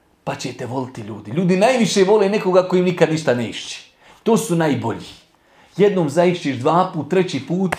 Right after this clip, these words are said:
gotovo, potrošio si kredit kojeg si imao kod njih. <clears throat>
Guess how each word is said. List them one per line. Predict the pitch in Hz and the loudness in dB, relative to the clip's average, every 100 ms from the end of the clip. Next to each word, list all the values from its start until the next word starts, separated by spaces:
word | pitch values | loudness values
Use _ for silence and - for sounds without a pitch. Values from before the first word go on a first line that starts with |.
| - _ _ | -10 _ _
gotovo, | 117 139 139 113 | -6 -4 -2 -4
potrošio | - - 160 160 165 | -2 -4 -4 -4 -4
si | 156 123 | -6 -8
kredit | - 135 123 117 120 - _ - | -6 -4 -4 -10 -12 -20 _ -12
kojeg | 135 127 | -8 -8
si | - 123 | -8 -4
imao | 123 117 | -2 -2
kod | - 107 92 | -2 -2 0
njih. | 110 - | -2 -4
<clears throat> | - | -2